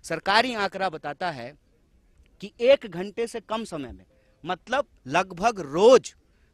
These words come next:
चौबीस नौजवान हमारे देश में आत्महत्या कर रहे हैं, रोज चौबीस। ये प्रेस कॉन्फ्रेंस अगर एक घंटा चलेगा तो इस दौरान जो है एक नौजवान आत्महत्या कर चुका होगा। तो हम इस देश के किसानों से, नौजवानों से, महिलाओं से,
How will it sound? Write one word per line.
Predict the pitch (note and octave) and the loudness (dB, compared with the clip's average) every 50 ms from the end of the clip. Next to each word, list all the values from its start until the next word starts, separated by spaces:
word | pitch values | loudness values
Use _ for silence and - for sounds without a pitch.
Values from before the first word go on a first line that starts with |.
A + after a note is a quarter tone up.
| _ _ | _ _
चौबीस | - G3 G3 G3+ G3+ A#3 C4+ - - F#3 | -2 0 2 2 2 0 -4 -4 -4 -4
नौजवान | E3+ E3 E3 D3+ D#3+ E3 F3+ F#3+ F#3+ E3 | -2 -2 -2 -2 -2 -4 -4 -4 -4 -4
हमारे | D3+ D3 D3 D3 D3+ D3 | -6 -6 -8 -8 -8 -10
देश | B2+ C#3+ D3 - - | -10 -10 -12 -12 -12
में | C#3+ C3 | -14 -12
आत्महत्या | B2 A#2+ - A#2 A2+ A#2 _ - B2 A#2+ | -12 -14 -14 -16 -20 -20 _ -16 -16 -16
कर | A2 A2 | -16 -18
रहे | G2+ G#2 G2+ | -20 -20 -20
हैं, | _ _ _ _ _ _ _ _ | _ _ _ _ _ _ _ _
रोज | B2 D#3+ G#3+ B3 B3+ D#3 - - _ _ _ _ _ - | -2 2 4 4 4 4 0 -12 _ _ _ _ _ -10
चौबीस। | F#3 F#3+ G3 F#3 G#3+ G#3 E3 - - - _ _ _ _ _ _ _ _ _ _ - | -6 -6 -6 -6 -6 -8 -10 -10 -16 -20 _ _ _ _ _ _ _ _ _ _ -8
ये | C#3+ F3 | -6 -6
प्रेस | - - F3+ G3+ - | -6 -4 -6 -6 -4
कॉन्फ्रेंस | - G3 G3 F#3+ - G3 G#3 G3+ F3+ | -4 -4 -6 -4 -4 -8 -8 -6 -6
अगर | F#3+ F#3 F3+ | -6 -6 -4
एक | F#3 F#3+ F3+ | -6 -6 -6
घंटा | E3+ E3+ F3+ - F#3 F3+ | -6 -8 -6 -4 -4 -4
चलेगा | - E3 D#3 F#3 G#3 F#3+ G3+ A3 A#3+ - _ _ _ _ _ _ _ - | -4 -4 -4 -4 -2 -2 -2 -4 -6 -8 _ _ _ _ _ _ _ -8
तो | E3+ | -6
इस | F3 F3 D3 D3 | -6 -6 -6 -4
दौरान | E3 D#3+ E3 F#3 G3 G#3 G3+ | -6 -4 -2 -2 -4 -4 -4
जो | F3 F3 | -6 -8
है | E3+ E3+ E3 F3+ | -6 -6 -6 -8
एक | F3 E3 | -8 -8
नौजवान | D#3+ D3+ D3 D3 D3+ E3 E3 D#3 | -10 -10 -10 -10 -10 -10 -8 -8
आत्महत्या | C#3 C#3+ - D3 C#3 C#3 - E3+ E3+ - - | -8 -10 -10 -10 -14 -12 -8 -8 -10 -8 -6
कर | D#3 D#3 | -8 -8
चुका | D#3+ - B2 - - G2 | -8 -10 -16 -18 -18 -20
होगा। | F#2 F#2 E2+ _ D#2+ _ _ _ _ _ _ _ _ - | -20 -20 -20 _ -20 _ _ _ _ _ _ _ _ -8
तो | D#3+ | -8
हम | F3 G3 | -6 -6
इस | G3+ D#3 - | -6 -6 -2
देश | D#3+ F#3 G#3 - | 0 0 0 0
के | - G#3 | -4 -8
किसानों | F#3 - D#3+ - E3+ E3 E3+ F3+ F3+ F3 | -10 -10 -8 -6 -4 -4 -4 -4 -4 -6
से, | - F3 E3+ D#3+ | -6 -8 -8 -8
नौजवानों | D#3 D3+ D3 C3+ C3+ C3+ D3 D#3 E3 F3 F3 D#3+ | -8 -8 -8 -8 -8 -6 -6 -4 -4 -4 -6 -8
से, | - D#3+ D3+ D3 - _ _ _ _ - | -8 -10 -12 -12 -14 _ _ _ _ -12
महिलाओं | B2+ C#3 C#3+ D#3 D#3+ E3+ F#3 G3 G3 F#3+ | -8 -6 -2 2 4 4 4 4 2 0
से, | - - D#3+ C3 - | -2 -4 -8 -10 -12